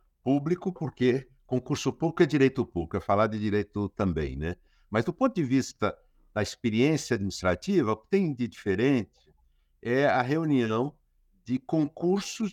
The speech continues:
pra várias carreiras, pra vários tipos de cargo, num único processo. O que que isso tem de diferente? Bom, primeiro aumenta a oferta,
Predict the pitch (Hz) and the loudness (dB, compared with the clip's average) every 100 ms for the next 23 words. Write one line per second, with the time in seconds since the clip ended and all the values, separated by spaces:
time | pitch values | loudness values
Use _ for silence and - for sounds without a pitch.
0 | - 139 104 113 151 135 - 117 101 107 | 0 0 2 4 4 2 -2 -4 -2 0
1 | 143 131 - 98 87 98 143 147 113 - | 0 0 -4 -6 -2 2 2 2 -4 -8
2 | 101 - 85 90 - 107 117 127 135 _ | -10 -10 -12 -12 -2 2 2 0 -10 _
3 | _ _ 123 147 160 160 196 175 - - | _ _ -4 0 2 4 4 2 -2 -4
4 | 107 - 76 - _ _ _ _ _ _ | -2 -4 -8 -10 _ _ _ _ _ _
5 | - 214 254 214 - - - 185 190 185 | -10 -2 0 2 0 -2 4 4 4 0
6 | 170 - - 170 135 120 95 80 _ _ | -4 -6 -2 2 4 4 0 -6 _ _
7 | _ _ _ _ - 98 - 127 147 180 | _ _ _ _ -8 -6 -2 0 2 4
8 | 147 131 139 170 180 - 107 85 - 113 | 4 4 2 2 0 0 0 0 2 0
9 | 113 - 123 113 135 _ 170 175 | 0 -2 0 0 -2 _ -8 -8